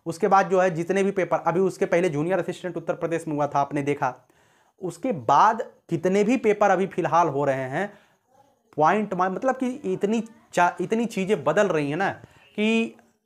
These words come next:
नॉर्मल नहीं है कि आपको ऐसे ही सिलेक्शन हो जाएगा, आपको स्वाध्याय करना ही पड़ेगा भैया, ठीक है।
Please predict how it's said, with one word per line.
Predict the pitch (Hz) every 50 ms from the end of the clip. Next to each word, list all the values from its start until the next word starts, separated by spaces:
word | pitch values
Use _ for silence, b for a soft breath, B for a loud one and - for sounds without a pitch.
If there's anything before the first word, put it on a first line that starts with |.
| - - _ - -
नॉर्मल | 135 135 156 190 220 240 262 254
नहीं | 226 202 196 190 190
है | 190
कि | 180 185 180
आपको | 175 170 175 - 175
ऐसे | 160 156 156 156 170
ही | 170 170
सिलेक्शन | 160 165 147 143 139 - 143
हो | 131 131 123
जाएगा, | 120 120 117 117 123
आपको | - 151 160 160 - 180
स्वाध्याय | - - 165 175 180 156 139 160 170 180
करना | 170 - 143 143 160 156
ही | 151 147
पड़ेगा | 147 139 117 110 104 104
भैया, | 98 98 95 98 104 - - _ -
ठीक | 170 180 220
है। | 240